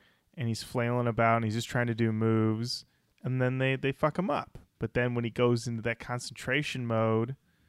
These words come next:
get to do that crane kick, and he fucks the guy up.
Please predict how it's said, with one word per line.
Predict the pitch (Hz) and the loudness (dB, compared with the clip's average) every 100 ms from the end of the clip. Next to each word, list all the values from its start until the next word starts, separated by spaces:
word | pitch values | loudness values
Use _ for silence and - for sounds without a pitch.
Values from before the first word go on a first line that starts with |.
| _ _ _ - _ _ | _ _ _ -20 _ _
get | 110 - | -10 -4
to | 110 | -2
do | 113 | 0
that | 117 123 | 2 2
crane | - 135 139 160 | 0 0 2 0
kick, | - 139 127 135 - - _ _ _ _ _ _ _ _ _ _ _ _ - _ | 2 2 4 0 -6 -16 _ _ _ _ _ _ _ _ _ _ _ _ -20 _
and | - | -12
he | 110 | -10
fucks | - 113 - | -6 -6 -6
the | |
guy | 123 131 151 | -6 -2 -2
up. | 220 - | -4 -8